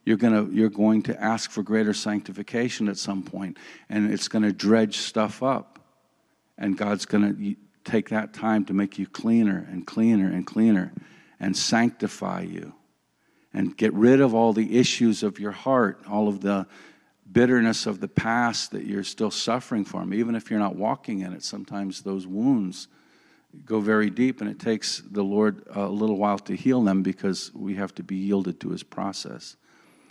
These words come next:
But s-, God wants to use us for these things. So in this time when the Lord is getting us ready in, during this wake-up call, we don't know what the future's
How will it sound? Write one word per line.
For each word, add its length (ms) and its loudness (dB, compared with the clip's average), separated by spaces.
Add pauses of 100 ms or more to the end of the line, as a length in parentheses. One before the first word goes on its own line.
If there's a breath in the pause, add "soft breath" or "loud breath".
(220 soft breath)
But 200 0
s-, 220 -8 (160)
God 220 4
wants 340 4
to 120 -2
use 320 4
us 120 -4
for 200 -6
these 320 -6
things. 360 -6
So 300 -4 (840 loud breath)
in 180 6
this 240 4
time 800 4
when 160 4
the 80 2
Lord 240 6
is 160 0
getting 380 2
us 260 -2
ready 440 0
in, 280 -6
during 240 2
this 200 -2
wake-up 460 -6
call, 360 -12 (1000 soft breath)
we 140 4
don't 240 4
know 160 8
what 180 2
the 80 -4
future's 640 0